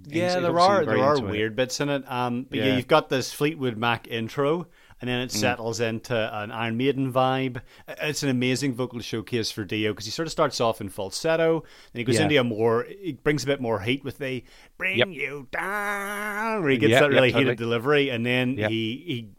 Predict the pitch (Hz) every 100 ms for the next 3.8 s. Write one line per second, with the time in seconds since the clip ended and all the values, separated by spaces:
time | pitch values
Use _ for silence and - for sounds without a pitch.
0 | - 131 127 127 117 113 113 104 107 98
1 | 110 120 117 101 92 98 98 92 110 123
2 | 104 123 110 110 113 120 123 123 98 90
3 | 101 95 104 107 98 101 95 98